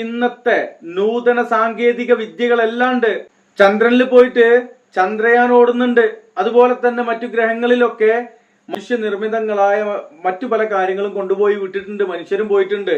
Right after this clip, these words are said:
ബഹിരാകാശ നിലയമുണ്ട്. ഇതൊന്നും റസൂലുള്ളാന്റെ കാലത്തില്ല. ഇതൊന്നും ഇല്ലെങ്കിലും മുസ്ലിമായിട്ട് ജീവിക്കാന്ന്. അതാണ്. ഫാൻ ഇല്ലെങ്കിൽ ജീവിക്കാ. ഇനി ഫാൻ ഇല്ലാണ്ട് ചുട്ടിട്ട് മരിക്കാണ് വെച്ചാലും മുസ്ലിം അല്ലാണ്ട് ആവണില്ല. എന്നാൽ വല്ല നിലത്തിന്നും അല്ലല്ലാത്തവരെ വിളിച്ചാല്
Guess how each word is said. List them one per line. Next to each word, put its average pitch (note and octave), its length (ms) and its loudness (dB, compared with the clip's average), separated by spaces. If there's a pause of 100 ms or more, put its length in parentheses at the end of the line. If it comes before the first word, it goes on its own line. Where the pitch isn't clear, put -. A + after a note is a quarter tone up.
(840)
ബഹിരാകാശ G3+ 640 0 (160)
നിലയമുണ്ട്. G3+ 520 0 (100)
ഇതൊന്നും G#3+ 260 -4 (100)
റസൂലുള്ളാന്റെ G#3 500 -4
കാലത്തില്ല. G#3 380 -2 (340)
ഇതൊന്നും A#3+ 360 -2
ഇല്ലെങ്കിലും G#3+ 380 -2 (280)
മുസ്ലിമായിട്ട് F#3 520 -4
ജീവിക്കാന്ന്. G3+ 500 -4 (640)
അതാണ്. F3 260 -4 (360)
ഫാൻ E3 240 0 (100)
ഇല്ലെങ്കിൽ G3 320 -6
ജീവിക്കാ. F#3+ 420 0 (420)
ഇനി B3 80 -2 (120)
ഫാൻ A3 180 2 (120)
ഇല്ലാണ്ട് G#3 280 -2 (120)
ചുട്ടിട്ട് G#3+ 300 -4 (120)
മരിക്കാണ് F3+ 480 -2
വെച്ചാലും F3+ 260 -6 (360)
മുസ്ലിം F#3 320 -2
അല്ലാണ്ട് G3 320 0
ആവണില്ല. G3+ 320 0 (360)
എന്നാൽ G#3+ 320 0
വല്ല A#3 180 2 (120)
നിലത്തിന്നും G#3+ 560 -2 (400)
അല്ലല്ലാത്തവരെ A3 600 2
വിളിച്ചാല് G3+ 440 0